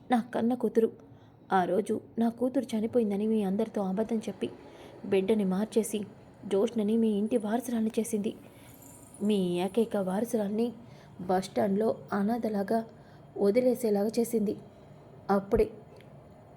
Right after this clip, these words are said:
ఈ నిజాలన్నీ నా కంటితో చూశాను. కానీ ఆ రోజు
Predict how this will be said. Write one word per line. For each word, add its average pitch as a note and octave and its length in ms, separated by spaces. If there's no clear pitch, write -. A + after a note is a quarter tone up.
ఈ D4 140
నిజాలన్నీ A3+ 540
నా A3+ 120
కంటితో G3+ 440
చూశాను. G#3 420
కానీ G#3 300
ఆ G3+ 160
రోజు G#3+ 260